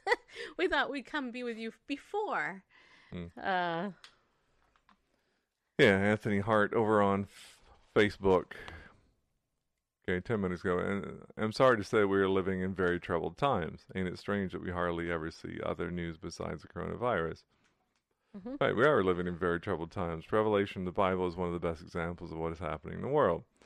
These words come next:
Speaker 2: I think, I think we're leading up to that. I don't think we see those things.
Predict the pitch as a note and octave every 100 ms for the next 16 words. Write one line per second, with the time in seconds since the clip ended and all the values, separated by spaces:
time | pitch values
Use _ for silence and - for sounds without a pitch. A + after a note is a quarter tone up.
0 | - _ - A#2 A2+ F2+ E2+ - - -
1 | _ _ _ _ _ _ _ - B2+ B2+
2 | F#2+ G2+ G#2 F2+ F#2 - B2+ D3 - F#2+
3 | F2 D#2+ E2+ G2 F#2+ F#2+ D#2+ F2 - A2+
4 | G#2+ F2+ F2 E2 - F2 E2 F2 F#2